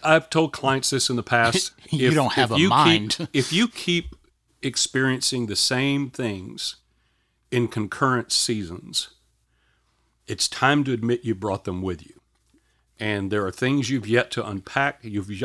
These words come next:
Speaker 1: you've, there are things you've not yet learned, and that's why you keep getting re-enrolled in the class, the opportunity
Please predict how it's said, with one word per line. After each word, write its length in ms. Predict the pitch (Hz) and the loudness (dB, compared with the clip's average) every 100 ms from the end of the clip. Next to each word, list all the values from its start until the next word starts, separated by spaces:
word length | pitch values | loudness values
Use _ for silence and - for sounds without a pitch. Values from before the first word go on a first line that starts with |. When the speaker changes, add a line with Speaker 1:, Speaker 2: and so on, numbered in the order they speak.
| - | -8
Speaker 1:
you've, 260 | - 110 90 | -4 -4 -2
there 140 | 113 104 | -2 -2
are 40 | |
things 320 | - 151 151 | 0 0 0
you've 200 | 120 104 | 0 -2
not 360 | 101 107 131 - | -2 0 0 0
yet 240 | 131 123 | -2 -2
learned, 480 | 120 120 147 98 90 | 0 2 4 2 2
and 120 | 104 | -2
that's 220 | 107 - 120 | -2 -4 -4
why 100 | 110 | -2
you 180 | 104 | -4
keep 340 | 98 - 131 - | -6 -6 -6 -4
getting 320 | 120 107 98 | -2 -2 -2
re-enrolled 760 | 117 120 101 113 120 98 92 - _ _ _ | -2 -2 -2 0 2 0 -4 -10 _ _ _
in 200 | - 110 | -12 -10
the 80 | 92 | -10
class, 500 | - 131 117 80 - | -6 -2 -2 -2 -6
the 120 | 107 | -6
opportunity 800 | 101 110 107 - 123 113 104 98 | -4 -4 -6 -8 -2 -2 -2 -4